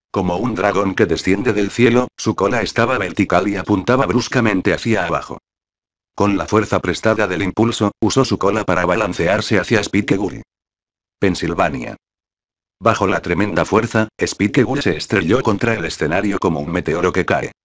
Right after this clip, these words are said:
La oruga aterrizó firmemente en el suelo. Por otro lado, el pájaro no tenía fuerzas para levantarse. Se especializaba en velocidad y ataque,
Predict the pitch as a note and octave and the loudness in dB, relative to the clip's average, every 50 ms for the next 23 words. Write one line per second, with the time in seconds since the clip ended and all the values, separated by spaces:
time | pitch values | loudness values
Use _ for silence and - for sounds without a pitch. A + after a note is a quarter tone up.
0 | _ _ _ _ _ _ _ _ _ _ _ _ - G2 G2+ F#2+ F2+ F#2+ A2 A2+ | _ _ _ _ _ _ _ _ _ _ _ _ -2 0 0 0 0 -2 0 0
1 | A2+ G#2+ F#2+ F2+ - E2 C#2+ E2 D#2+ - C3 A#2 - - A#2+ B2+ B2 A#2+ B2 E2+ | 0 0 0 -2 -2 -2 -2 -2 -2 0 0 0 2 2 0 0 0 0 0 0
2 | G2+ A2 - - G#2+ G#2 G2 E2 D#2 D2+ - F#2+ E2 C#2 B1 A#1 A1+ - _ _ | 0 -2 0 0 0 0 0 -2 -4 -4 -2 0 0 0 -2 -4 -10 -16 _ _
3 | _ _ _ _ _ _ _ _ _ _ _ _ - E2+ E2+ G#2+ A#2 - E2 C#2+ | _ _ _ _ _ _ _ _ _ _ _ _ -2 0 0 0 0 0 -2 -2
4 | B1+ D#2+ F2+ G#2 A#2 A2+ - - G2 G2+ F#2+ - A#2+ B2 - F2+ E2 D#2+ D#2 E2 | -2 -2 -4 -4 -4 -4 -2 0 0 0 2 2 0 0 0 0 -2 -2 -2 -2
5 | - - A#2+ G#2+ G2 G2+ G2+ F#2 - G#2+ A#2 A2+ - - C#3 A#2+ - - E2+ D#2 | -2 0 0 0 0 0 -2 -2 0 2 2 2 2 2 0 2 2 0 0 0
6 | E2+ F#2+ E2+ D#2 D2 C#2 - F2 - - - - - - - _ _ _ _ _ | 0 0 0 -2 -2 0 0 0 0 -2 -6 -10 -10 -12 -16 _ _ _ _ _
7 | _ _ _ _ _ _ _ _ - - - G#2+ F#2+ F#2 F2+ - - F#2+ - - | _ _ _ _ _ _ _ _ -6 -2 0 0 0 0 -2 -2 -4 -2 -2 0
8 | F2+ E2+ E2+ D#2 - G#2+ A2+ A2 G#2+ G2+ G2+ F#2+ F#2 G2 G2 F#2 F#2+ - D#2 D2+ | -2 -2 -2 -2 0 0 0 0 0 -2 -2 -2 -2 -2 -2 -2 -4 -4 -4 -2
9 | G2 G#2+ A#2+ A2 F#2+ F2 - G#2+ G#2+ - C3+ C3+ | -2 -2 0 -2 -2 0 0 0 2 2 2 2